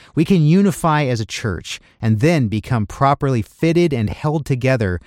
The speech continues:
by what every joint supplies. Each one of us was created for a specific purpose.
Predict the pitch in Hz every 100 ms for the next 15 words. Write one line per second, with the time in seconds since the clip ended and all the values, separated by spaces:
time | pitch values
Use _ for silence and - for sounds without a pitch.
0 | _ - 113 104 110 - 117 127 123 139
1 | 139 120 92 120 104 - - 113 - 104
2 | 101 85 85 - - _ _ - - -
3 | 196 254 - 180 180 147 110 98 - 110
4 | 104 - 135 131 107 113 107 - - 127
5 | - 156 139 - 143 135 87 - -